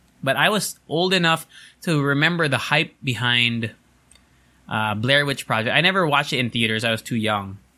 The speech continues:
I watched it later in life. But people were really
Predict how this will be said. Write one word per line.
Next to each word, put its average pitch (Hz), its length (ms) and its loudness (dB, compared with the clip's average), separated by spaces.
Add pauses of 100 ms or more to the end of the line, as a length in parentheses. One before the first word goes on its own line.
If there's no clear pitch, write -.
(160)
I 135 100 0
watched 147 240 2
it 127 80 -2
later 120 280 0
in 110 160 -2
life. 101 400 -6 (1160)
But 139 360 -2
people 185 320 -2
were 147 200 0
really 135 680 2